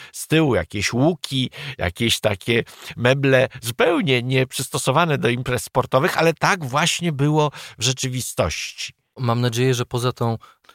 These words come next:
Speaker 2: wiernie oddaną scenerią też zobaczymy wiernie oddany pojedynek bokserski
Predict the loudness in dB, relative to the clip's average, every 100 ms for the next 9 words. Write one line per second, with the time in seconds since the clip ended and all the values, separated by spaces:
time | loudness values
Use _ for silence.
0 | _ -10 -2 2 2 2 -2 -2 -2 -2
1 | -4 -4 0 0 0 -4 -4 -4 -4 -4
2 | -2 0 0 0 0 2 0 -2 -2 -2
3 | -2 -2 0 2 2 0 -2 -12 -8 -8
4 | -10 -14